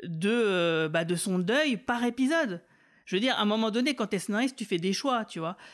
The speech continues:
Euh, le fait que Book, euh, continue son deuil, ça peut nous être explicité en une tirade d'un personnage, on n'est même pas obligé de le voir. On le sait, tu vois, d'un épisode à l'autre, et du coup, la temporalité fera que on aura compris que le temps pour le, que c'est un processus qui est long et qui,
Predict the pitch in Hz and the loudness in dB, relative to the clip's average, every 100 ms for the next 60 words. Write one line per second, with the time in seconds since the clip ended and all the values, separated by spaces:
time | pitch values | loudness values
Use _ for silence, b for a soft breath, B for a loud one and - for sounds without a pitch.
0 | B - 170 165 160 165 165 180 240 285 | B -6 -2 0 0 0 -2 -2 -2 0
1 | 214 190 254 254 - - - 160 156 247 | -2 0 0 -2 -10 -16 -4 -4 -2 -2
2 | 240 226 202 202 185 262 320 254 - 233 | 2 2 2 0 0 0 0 -2 -2 -2
3 | 233 247 226 190 202 - 190 - 208 - | 0 2 2 0 -2 -4 -8 -4 -4 -2
4 | 190 254 - 180 - 226 226 - 202 226 | -2 -2 -2 -4 0 0 0 0 0 0
5 | 190 196 185 196 - 208 240 196 175 185 | 0 -2 0 -2 -2 -2 -2 0 0 0
6 | 202 226 202 208 190 208 226 190 B B | 2 0 0 -2 0 0 0 -2 B B
7 | - 196 220 - 269 247 B - 190 185 | -4 -2 0 0 0 -2 B -4 -2 0
8 | 175 175 - 202 170 180 254 - 165 151 | 0 -2 -2 0 2 2 0 -4 -8 -8
9 | 170 269 285 B - 170 190 202 180 175 | -2 0 0 B -6 -2 -2 0 0 0
10 | 165 254 247 190 196 240 - 220 214 185 | 0 0 0 0 0 -2 -2 -2 0 -2
11 | 180 170 170 - 196 - 277 294 B B | -2 0 -2 -2 -2 0 0 0 B B
12 | B - 214 233 196 175 226 233 208 180 | B -4 0 2 2 0 -2 -2 -2 -2
13 | 180 165 156 - 151 170 160 196 220 202 | -2 -4 -8 -8 -4 -2 -2 -2 -2 -2
14 | - 180 170 262 202 165 - | -2 -2 0 0 -2 -4 -10